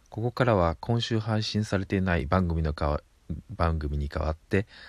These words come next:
ラジオトークバージョンでお送りします。番外トークを楽しんでくださいね。ということで、あのー、まあ、先月ですね、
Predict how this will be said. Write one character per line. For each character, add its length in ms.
ラ 100
ジ 140
オ 40
ト 140
ー 40
ク 120
バ 220
ー 20
ジ 80
ョ 60
ン 100
で 220
お 80
送 180
り 80
し 140
ま 120
す。 360
番 180
外 160
ト 200
ー 20
ク 140
を 140
楽 200
し 100
ん 60
で 80
く 100
だ 100
さ 140
い 80
ね。 160
と 80
い 220
う 60
こ 160
と 160
で、 260
あ 160
の 680
ー、 60
ま 360
あ、 20
先 240
月 220
で 100
す 100
ね、 180